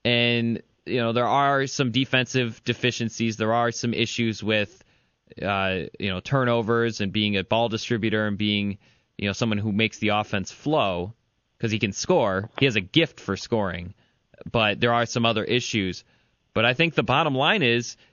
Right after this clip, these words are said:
he has to take minutes from Charles Matthews and Muhammad Ali Abdur-Rahman, who,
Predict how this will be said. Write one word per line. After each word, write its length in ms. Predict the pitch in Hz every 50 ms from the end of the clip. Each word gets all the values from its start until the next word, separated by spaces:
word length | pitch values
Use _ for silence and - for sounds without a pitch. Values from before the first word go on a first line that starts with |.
| _ -
he 200 | - 180 196 190
has 300 | 170 156 156 151 - -
to 220 | - 151 143 131 110 - _ _ _ _ _ _ _ _ _ _ _ _ _ _
take 420 | - - - 143 139 139 101 - -
minutes 560 | 117 127 143 165 165 131 117 113 - - -
from 540 | - - - 131 123 120 120 117 117 120 117 _ _ _ _ _ _ -
Charles 280 | - 147 131 131 123 117
Matthews 360 | 127 127 127 127 - 120 110
and 80 | 120
Muhammad 300 | 117 110 120 123 120 120
Ali 220 | 120 117 117 117 117
Abdur-Rahman, 680 | 113 98 107 101 98 127 151 175 - - 113 110 107
who, 400 | 101 104 110 110 107 110 107 104